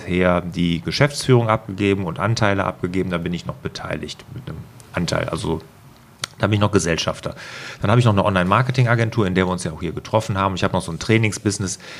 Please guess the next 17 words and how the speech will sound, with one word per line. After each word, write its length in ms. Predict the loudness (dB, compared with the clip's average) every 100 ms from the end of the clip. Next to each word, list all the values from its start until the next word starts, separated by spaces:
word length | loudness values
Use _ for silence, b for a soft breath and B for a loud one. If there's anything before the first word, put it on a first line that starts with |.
| B B B
nebenher. 640 | 6 6 4 2 2 0
Also 120 | -2
das 200 | -6 -6
ist 100 | -4
so, 280 | -2 -2 -2
was 120 | -6
sich 100 | -6
da 120 | -6
so 260 | -4 -4 -2
irgendwie 260 | -2 -2 -2
ergeben 360 | 2 2 2
hat 140 | 0 -2
auf 160 | -4
dem 200 | -8 -8
Weg, 300 | -10 -10 -6
ne? 160 | -4 -2
Aber 280 | 0 0